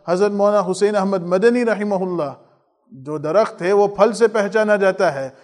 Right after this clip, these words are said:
استاد شاگرد سے پہچانا جاتا ہے کہ بھئی کیسے شاگرد انہوں نے دنیا میں،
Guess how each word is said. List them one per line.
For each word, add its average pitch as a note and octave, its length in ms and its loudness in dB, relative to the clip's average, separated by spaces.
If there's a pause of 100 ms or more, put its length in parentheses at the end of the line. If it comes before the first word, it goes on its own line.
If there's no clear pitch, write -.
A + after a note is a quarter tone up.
(120)
استاد G3+ 460 4 (240)
شاگرد G3 420 2
سے B3 160 6
پہچانا G#3 480 2
جاتا F3+ 400 2
ہے D3+ 100 -4
کہ F#3 120 -6
بھئی G3 140 2
کیسے G3+ 340 0
شاگرد G#3+ 380 2
انہوں G#3+ 200 0
نے G#3 120 -4
دنیا G3 300 0
میں، G3+ 120 -4